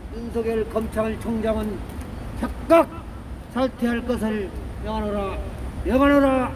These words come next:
명하노라. 윤석열 검찰총장 즉각 사퇴하라, 사퇴하라, 사퇴하라. 윤석열 검찰총장 부끄럽지 않은가?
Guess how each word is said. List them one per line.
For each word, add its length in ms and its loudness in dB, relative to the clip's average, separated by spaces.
명하노라. 480 -2
윤석열 640 2
검찰총장 840 -4
즉각 480 2
사퇴하라, 460 -2
사퇴하라, 440 -4
사퇴하라. 460 0
윤석열 580 2
검찰총장 840 2
부끄럽지 420 4
않은가? 460 4